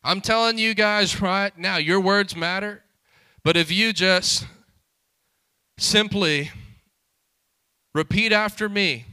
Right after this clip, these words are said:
and copy what somebody else you know, it's, it, it, it's true. It's, it's one thing to have a revelation of faith. Even as a minister, you can tell the difference between somebody that has a revelation of faith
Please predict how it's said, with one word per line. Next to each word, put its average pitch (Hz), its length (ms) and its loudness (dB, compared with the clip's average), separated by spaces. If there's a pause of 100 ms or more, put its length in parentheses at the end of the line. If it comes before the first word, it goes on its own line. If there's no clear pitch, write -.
(1300)
and 151 200 -2
copy 208 380 -2
what 180 160 -2
somebody 202 420 -2
else 196 520 -4 (1800)
you 262 80 -2
know, 254 160 0
it's, 214 180 -4
it, 202 360 -10
it, 214 180 0
it's 196 240 0
true. 190 480 -2
It's, - 560 -4
it's 180 240 0
one 208 300 -6
thing 165 380 -2
to 156 120 0
have 170 220 -4
a 160 40 -4
revelation 160 720 -4
of 120 80 -8
faith. 117 320 -8
Even 220 220 -2
as 190 140 -4
a 190 60 -4
minister, 196 460 -6
you 165 200 -6
can 220 160 -8
tell 214 200 -4
the 196 60 -4
difference 180 400 -8
between 156 320 -8
somebody 170 400 -4
that 131 160 -6
has 156 300 -8
a 135 60 -6
revelation 143 680 -6
of 165 80 -10
faith 185 460 -12